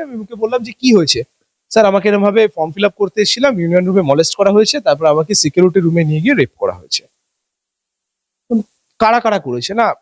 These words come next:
এক্স ওয়াই জেড, যারা, আমি নামগুলো মেনশন করছি না, এক্স ওয়াই জেড, এই ধরনের পার্সনরা করেছেন।"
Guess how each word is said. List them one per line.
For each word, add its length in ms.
এক্স 240
ওয়াই 100
জেড, 180
যারা, 220
আমি 160
নামগুলো 340
মেনশন 300
করছি 280
না, 80
এক্স 220
ওয়াই 120
জেড, 180
এই 120
ধরনের 220
পার্সনরা 420
করেছেন।" 360